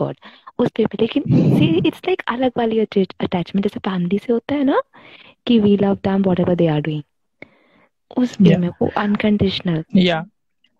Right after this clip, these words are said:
Speaker 2: अ, वाओ, सोनी जी, very nice, आप कभी live आएं, आपको सुनना अच्छा लगेगा। वो live नहीं आ सकती, उन्होंने मुझसे share किया, इसीलिए मैं आप सबसे share कर रहा हूँ।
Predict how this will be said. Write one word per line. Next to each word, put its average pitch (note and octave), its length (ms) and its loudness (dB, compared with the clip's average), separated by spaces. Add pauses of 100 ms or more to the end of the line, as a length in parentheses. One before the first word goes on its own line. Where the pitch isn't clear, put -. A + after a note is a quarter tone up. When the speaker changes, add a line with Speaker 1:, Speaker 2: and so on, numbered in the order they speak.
(260)
Speaker 2:
अ, D#3+ 400 2
वाओ, E3 300 4
सोनी F3 400 -2
जी, F#3 160 -2
very E3+ 280 0
nice, E3+ 360 -2
आप E3 220 -2
कभी E3 200 0
live D#3+ 340 -2
आएं, E3 240 -6 (720)
आपको D#3+ 320 -2
सुनना D#3 340 -2
अच्छा D#3 260 -4
लगेगा। D3 240 -2
वो E3+ 160 2
live F3 320 0
नहीं G3+ 140 0
आ F3 100 -2
सकती, E3 340 -6
उन्होंने E3+ 260 -2
मुझसे E3 340 0
share D#3 280 0
किया, E3 160 -4
इसीलिए D#3 320 -2
मैं D#3+ 100 0
आप D3+ 180 -4
सबसे D#3+ 280 -2
share D3+ 300 0
कर D3 180 -6
रहा C#3+ 140 -2
हूँ। F#3 140 -4